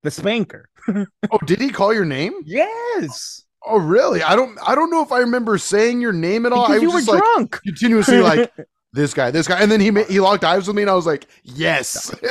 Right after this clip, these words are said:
Speaker 2: <laughs>
Speaker 1: I heard John. So
Speaker 2: Wow.
Speaker 1: we'll, we'll let Diego, whenever he listens to this, respond to us. He's usually good about it. Diego,
Speaker 2: Yeah.
Speaker 1: let us know. Did you, did you ask him to spank my ass?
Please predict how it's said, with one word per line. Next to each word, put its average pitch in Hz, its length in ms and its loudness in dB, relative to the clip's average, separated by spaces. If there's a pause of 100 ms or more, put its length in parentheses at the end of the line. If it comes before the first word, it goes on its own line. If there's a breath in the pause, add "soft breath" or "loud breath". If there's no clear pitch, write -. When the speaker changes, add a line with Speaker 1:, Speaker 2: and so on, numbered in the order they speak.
(140)
Speaker 2:
<laughs> - 220 -6
Speaker 1:
I 160 140 2
heard 175 260 -2
John. 120 460 -10 (360)
So 151 220 0
Speaker 2:
Wow. 160 240 0 (100)
Speaker 1:
we'll, 185 160 -2
we'll 214 160 2
let 247 160 -2
Diego, 196 400 0
whenever 156 400 -4
he 156 100 -6
listens 139 360 -10
to 131 100 -10
this, 123 180 -12
respond 131 460 -8
to 123 140 -10
us. 110 180 -14
He's 139 180 -10
usually 143 320 -6
good 113 160 -12
about 117 220 -12
it. 120 140 -20
Diego, 220 240 0
Speaker 2:
Yeah. 226 60 2
Speaker 1:
let 262 120 2
us 240 120 -2
know. 165 180 0
Did 160 200 -6
you, 262 140 -8
did 196 260 -6
you 285 120 -4
ask 180 340 -4
him 202 100 -4
to 180 100 -6
spank 190 320 -6
my 185 140 -6
ass? 180 420 -8